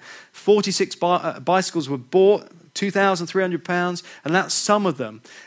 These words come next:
And it multiplied the effectiveness of those pastors from just walking between one or two villages to getting around five or ten villages,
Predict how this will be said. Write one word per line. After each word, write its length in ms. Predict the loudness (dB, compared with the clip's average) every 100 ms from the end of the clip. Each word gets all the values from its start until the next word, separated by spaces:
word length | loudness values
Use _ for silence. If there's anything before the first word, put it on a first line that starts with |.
| -2
And 100 | -2
it 80 |
multiplied 800 | 0 0 2 2 -2 -4 0 0
the 100 | 2
effectiveness 680 | -4 -2 -4 -4 -10 -8 -4
of 60 | -2
those 200 | -4 -4
pastors 480 | -6 -4 -4 -6 -8
from 160 | -8
just 240 | -8 -8 -10 -20 -20 -6
walking 460 | 2 2 2 -4
between 360 | -4 -4 -4 -2
one 180 | -2 -2
or 40 |
two 200 | -4 -6
villages 440 | 0 2 2 -2 -8
to 100 | -6
getting 220 | -4 -2
around 300 | -2 -2 -6
five 400 | -4 0 -2 -2 -12
or 100 | -14
ten 360 | -10 -6 -6
villages, 480 | -2 -4 -4 -10 -12